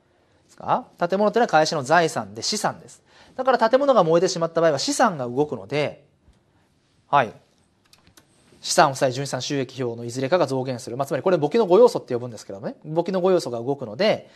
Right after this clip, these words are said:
簿記の世界では取引って呼ぶんですよ。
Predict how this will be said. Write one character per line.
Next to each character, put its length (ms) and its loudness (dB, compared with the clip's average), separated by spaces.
簿 120 -6
記 100 -4
の 80 4
世 120 -2
界 120 -2
で 60 -6
は 40 -12
取 240 -6
引 240 -10
っ 40 -20
て 680 -18
呼 140 -10
ぶ 140 -4
ん 160 -10
で 80 -18
す 180 -20
よ。 220 -20